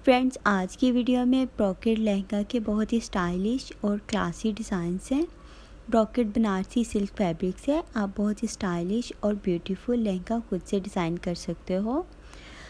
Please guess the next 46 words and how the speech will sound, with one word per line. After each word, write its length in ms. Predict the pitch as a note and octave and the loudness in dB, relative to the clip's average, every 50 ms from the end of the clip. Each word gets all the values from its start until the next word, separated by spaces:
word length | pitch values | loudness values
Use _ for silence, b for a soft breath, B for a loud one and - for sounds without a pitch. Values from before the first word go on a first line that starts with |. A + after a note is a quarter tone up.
| B B B | B B B
आपको 260 | - B3 A#3+ - - C#4+ | 2 2 2 6 4 4
इस 180 | C4+ - - | 4 4 2
video 240 | C4+ B3 B3 B3 B3 | 2 2 4 4 4
में 240 | B3 B3+ C4+ D4 D4+ | 4 4 4 2 2
Brockett 500 | C#4+ - A#3 G#3 G3 - - A3+ G#3 A3+ | 2 2 2 2 2 2 0 0 2 4
लहंगा 320 | A3 G#3+ G#3 G#3 A3 A3+ | 2 2 4 4 2 2
design 360 | G#3 - - - G#3 G3 G3 | 2 0 0 0 0 2 0
करने 300 | G3 - G#3 G3 G#3 G3+ | 0 0 0 2 2 0
के 140 | G3 - A3+ | 0 0 0
लिए 80 | A#3 A#3+ | 0 0
बहुत 320 | A3 - G#3 G3+ G3 G3 | 2 2 2 2 2 0
से 120 | - - G#3+ | 2 2 2
ideas 540 | F#3+ F3 E3+ F3 G3 F#3+ G3+ A3 A3 - - G#3+ | 2 2 0 0 0 2 2 0 -2 -2 -2 0
मिलेंगे। 560 | F#3+ F3+ F3+ F3 F3+ F3+ - - C4+ D#4+ F4+ - - - B B B B B B B B B B - - - | 0 2 2 0 0 -2 0 0 0 0 0 -2 -10 -20 B B B B B B B B B B -18 -2 4
Pocket 360 | - A3 G3+ G3+ - A#3 G#3+ | 4 4 4 4 0 -2 -2
fabric 500 | - - G#3+ G3 F#3 F#3 A#3 B3 - - | 2 2 2 2 2 0 -2 -2 0 0
आपको 260 | A#3 G3+ - - A#3+ | -2 -2 0 0 0
market 480 | A3 G#3 F#3+ E3+ E3 E3 - - G3+ G3 - - | 2 2 2 2 0 -2 -2 -4 -4 -4 0 0
में 160 | B3+ C4+ C#4+ | 2 4 4
different 560 | B3 A3+ G3+ - - - G#3+ G#3+ A3 G#3+ - A3+ | 4 4 2 0 0 0 0 0 0 0 2 2
variety 460 | G3+ F#3+ F3+ E3+ E3 E3 - G3 F#3 | 2 2 2 0 -2 -2 0 0 2
में 160 | F#3+ G#3 A#3+ | 2 4 4
मिल 220 | B3 A3+ F3+ E3+ | 4 4 2 0
जाएगा। 540 | E3+ - - F3 F3 F3 E3+ - A#3 C#4+ F4+ - B B B B B B B B B B - | 0 0 -2 0 0 -2 -2 -2 0 0 -2 -4 B B B B B B B B B B 0
आप 120 | A#3+ A3 B3 | 2 2 2
अपने 280 | A#3 - - B3 B3 | 0 4 2 2 2
budget 520 | A3 - G#3 G3 F#3+ - - A#3+ B3 - C4 | 4 4 4 4 4 4 0 0 2 4 4
और 140 | A#3+ A#3 | 4 4
design 520 | A3+ G#3 A#3 G#3 - G#3+ F#3 E3+ E3+ F3+ F#3+ | 4 2 0 0 2 0 2 2 2 2 0
के 120 | F#3+ - G#3+ | 0 0 0
मुताबिक 500 | G#3+ G#3 - G#3 F#3 F3+ F3+ A#3 C4+ - | -2 0 0 0 -2 0 0 -2 -2 0
fabric 500 | - A#3+ G3 F3 - - F#3+ - - G3 | 0 0 0 0 0 -4 -6 -4 0 0
ले 140 | F3+ F3 | 0 0
सकते 380 | E3+ - - F3+ - - - G3+ | 0 0 -4 -6 -6 -2 0 0
हो 100 | G#3 B3 | 2 2
और 100 | C#4+ D4+ | 0 0
अपने 320 | C4+ G#3+ - - G#3+ G3+ G3 | -2 -4 0 0 2 2 2
लिए 200 | G3 G3+ G#3+ G#3+ | 2 2 2 2
beautiful 560 | G3+ - F3+ E3+ - - G3+ G3 - - A#3+ | 2 0 -2 -2 0 -2 -4 -4 0 0 0
लहंगा 400 | A3+ G#3+ G3 F#3 F3+ F#3 A3 B3+ | 2 2 2 0 0 -2 -2 -4
खुद 220 | C4 - - F#3 | -2 -2 -2 -4
से 200 | - - - F#3 | -2 -2 -2 -2
design 300 | F3+ F#3+ - F#3+ F3+ E3+ | -2 0 0 0 0 0
कर 200 | F3+ - G3 F3 | 0 0 -2 -4
सकते 400 | E3 - - F3+ F3 - - F#3+ | -4 -2 -4 -4 -6 -2 -2 0
हो। 300 | F#3 G3+ A3 A#3+ D4+ F#4 | 0 0 0 0 -2 -4